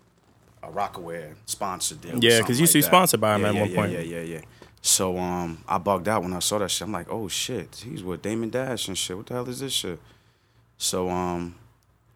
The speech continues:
Speaker 1: he was just like, uh, I ended up going to the club with them. I wasn't even old enough to get in the club. I ended up going to the club. Then I was just like, "Hey, I wanna go out to Vegas. Like, I need to do something."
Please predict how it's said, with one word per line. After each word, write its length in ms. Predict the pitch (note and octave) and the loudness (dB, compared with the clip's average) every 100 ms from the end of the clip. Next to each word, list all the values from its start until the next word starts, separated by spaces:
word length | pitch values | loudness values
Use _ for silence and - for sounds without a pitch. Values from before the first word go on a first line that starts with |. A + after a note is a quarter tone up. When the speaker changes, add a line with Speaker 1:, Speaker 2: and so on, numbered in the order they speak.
| _ _ _ | _ _ _
Speaker 1:
he 180 | _ F#2 | _ -4
was 160 | G2 F2 | -2 -2
just 240 | F#2 - | 0 0
like, 260 | F#2+ F#2 - | 0 -2 -2
uh, 320 | F#2 F2+ F2 F2 - _ _ - | -2 -2 -4 -8 -20 _ _ -6
I 60 | |
ended 160 | F#2+ F#2 | -4 -2
up 60 | E2+ | -4
going 200 | F#2 F#2+ | -2 -2
to 80 | - | -2
the 60 | |
club 240 | G2+ G2 F2+ | -2 -2 -2
with 120 | F2 | -2
them. 100 | F#2 | -2
I 20 | |
wasn't 200 | G2+ F2 | -2 -2
even 80 | D2 | -4
old 100 | F2+ | -4
enough 100 | E2+ | -6
to 60 | D#2 | -6
get 80 | |
in 80 | F2 | -6
the 60 | E2 | -6
club. 260 | - E2+ | -4 -4
I 40 | E2 | -4
ended 180 | E2+ E2 | -6 -6
up 80 | |
going 200 | D#2 F#2 | -4 -4
to 100 | F2+ - | -2 -4
the 60 | |
club. 460 | F2+ F2+ E2+ E2+ D#2 - - _ _ _ _ _ | -4 -2 -2 -2 -6 -12 -20 _ _ _ _ _
Then 680 | F#2 F2+ F2 E2+ E2 E2 - | -4 -2 -4 -4 -6 -10 -8
I 120 | D#2+ | -4
was 100 | E2 | -4
just 120 | D#2+ - | -4 -6
like, 100 | D#2+ | -8
"Hey, 140 | F#2 | -8
I 60 | F#2 | -6
wanna 180 | A2+ F2 | -6 -6
go 80 | |
out 120 | D2+ - | -10 -12
to 60 | |
Vegas. 480 | - F#2 F#2 D#2 - | -8 -6 -4 -6 -8
Like, 100 | D2+ | -6
I 60 | F#2+ | -6
need 200 | F2+ D#2 | -6 -8
to 60 | |
do 140 | D2 D2+ | -10 -2
something." 520 | - F#2 F2 - | 0 0 -4 -10